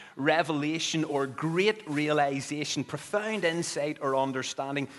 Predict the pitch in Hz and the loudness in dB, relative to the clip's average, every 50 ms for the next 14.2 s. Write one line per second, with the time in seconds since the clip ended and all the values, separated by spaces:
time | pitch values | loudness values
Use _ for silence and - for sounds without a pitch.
0 | - - - - 151 170 175 185 175 - 175 175 175 - 180 208 233 254 247 - | -18 -12 -8 -8 -4 0 0 0 2 2 2 2 2 2 2 2 2 0 0 -2
1 | - - 175 175 170 151 147 - - 170 196 208 196 - - - - - - - | 0 2 2 2 2 0 -4 -2 -2 0 0 0 0 -2 -6 -8 -8 -6 -2 2
2 | 165 165 170 160 160 - 175 - 175 175 185 185 180 160 135 123 117 - - - | 2 4 2 2 0 -4 -6 -4 -2 0 0 2 2 0 -2 -4 -6 -10 -18 -20
3 | - _ - - - - - 240 233 - - - - - - 165 135 135 147 156 | -20 _ -10 -8 -4 -2 -2 -2 -2 -4 -10 -12 -4 -2 0 0 0 -2 -2 -2
4 | 156 147 143 131 117 - - - _ _ - - - 220 226 220 - 254 220 240 | 0 0 -2 -2 -4 -8 -16 -20 _ _ -8 -2 0 2 2 4 2 2 4 4
5 | 226 214 - - 160 156 165 165 165 165 - 147 - - - 151 - - 147 139 | 2 2 0 0 0 0 0 0 -2 -4 -6 -8 -8 -6 -6 -6 -4 -4 -4 -4
6 | 135 131 127 120 135 196 226 220 - - - - - 160 151 151 151 147 147 - | -2 -4 -4 -4 -2 -2 -2 -2 -4 -6 -8 -6 -2 -2 0 0 0 -2 -4 -6
7 | - 131 143 135 117 - - 160 147 151 151 147 147 143 - - - - - 127 | -6 -6 -6 -6 -8 -6 -4 -4 -2 -2 -2 -4 -6 -6 -10 -14 -20 -20 -4 -2
8 | 135 135 - - - - - - - 220 233 240 247 247 185 160 - 160 160 156 | -2 -2 0 -2 -2 -2 -2 -2 -4 -4 0 4 6 6 6 4 2 -2 -2 -2
9 | - - - - - - - - - _ - 131 151 151 151 170 180 214 226 247 | -4 -6 -6 -6 -8 -10 -16 -20 -20 _ -2 0 0 2 4 2 2 2 2 0
10 | 247 233 208 196 180 - - 190 170 151 131 117 - 165 175 165 139 165 - - | -2 0 0 0 0 -2 -2 -2 -2 -4 -4 -4 -6 -6 -4 -4 -6 -6 -6 -6
11 | 151 - 151 147 143 135 160 180 190 208 208 - - 214 202 - 127 - - - | -4 -2 -2 -2 -2 -2 -2 0 0 0 0 -2 -2 -2 -2 -2 -4 -6 -8 -14
12 | - - - _ 147 - - 160 156 160 196 196 220 220 196 170 - - - 214 | -20 -20 -14 _ -10 -6 -6 -6 -4 -2 0 0 0 0 -2 -4 -4 -4 -4 0
13 | 233 262 240 233 220 196 - - - 170 147 156 156 185 202 208 202 190 180 170 | 0 0 0 0 -4 -6 -4 -4 -2 0 0 0 0 -2 -2 -4 -4 -4 -2 -2
14 | - - 156 | -2 -4 -4